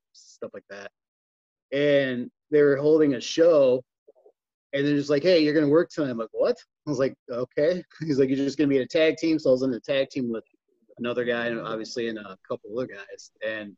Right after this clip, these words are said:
I was just, they threw me out there, dude. And just keep in mind, I didn't even know how to do a freaking,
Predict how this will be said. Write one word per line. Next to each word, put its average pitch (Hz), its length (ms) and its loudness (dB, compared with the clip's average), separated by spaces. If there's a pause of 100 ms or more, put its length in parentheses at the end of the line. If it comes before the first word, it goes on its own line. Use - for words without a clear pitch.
(140)
I 92 80 -16
was - 140 -20
just, - 240 -20
they 117 80 -8 (100)
threw 147 180 2
me 143 120 2
out 147 240 0
there, 151 160 4
dude. 151 260 2 (360)
And 143 220 0 (1300)
just - 140 -14
keep 190 160 2
in 165 80 -2
mind, 156 420 4 (120)
I 156 80 -2
didn't 196 120 2
even 185 180 2
know 160 140 4
how 156 140 0
to 139 100 2
do 135 260 4
a 120 140 0
freaking, 123 440 -2